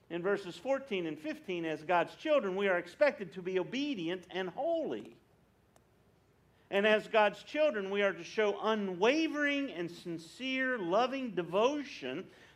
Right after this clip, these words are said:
to our fellow brothers and sisters in verse twenty-two of chapter one. And so we've been brought into covenant, but where does God meet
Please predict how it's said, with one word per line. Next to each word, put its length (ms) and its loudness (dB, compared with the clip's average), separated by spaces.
to 160 2
our 160 8
fellow 540 6
brothers 520 4
and 160 -4
sisters 680 -4
in 120 -8
verse 240 -4
twenty-two 580 -12
of 120 -14
chapter 360 -18
one. 80 -20
And 100 -6
so 160 0
we've 320 -2
been 180 -2
brought 320 2
into 300 -6
covenant, 560 -2
but 180 -4
where 280 2
does 200 -4
God 280 4
meet 500 -4